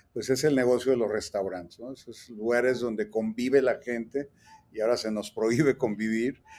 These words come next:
tenemos que guardar esas distancias. Entonces, para el, para todos los restaurantes, no nada más en Estados Unidos, sino en el mundo,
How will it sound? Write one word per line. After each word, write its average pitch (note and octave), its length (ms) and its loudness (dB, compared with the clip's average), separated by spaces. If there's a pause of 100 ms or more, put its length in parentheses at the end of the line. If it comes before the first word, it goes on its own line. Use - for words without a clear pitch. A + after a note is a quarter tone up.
(120)
tenemos A#2 380 -6
que B2+ 80 -2
guardar A2+ 380 4
esas B2 360 0
distancias. B2 800 -2 (300)
Entonces, D3 260 -2
para D3 280 8
el, B2+ 200 0
para A#2+ 320 0
todos G3 200 4
los F#3+ 120 6
restaurantes, C#3 840 0
no C3+ 120 0
nada C3+ 160 2
más B2+ 260 -4
en A#2+ 120 -2
Estados A#2+ 400 -4
Unidos, B2 420 -2
sino G#2 220 -10
en G#2 100 -10
el G#2+ 140 -6
mundo, B2 440 -4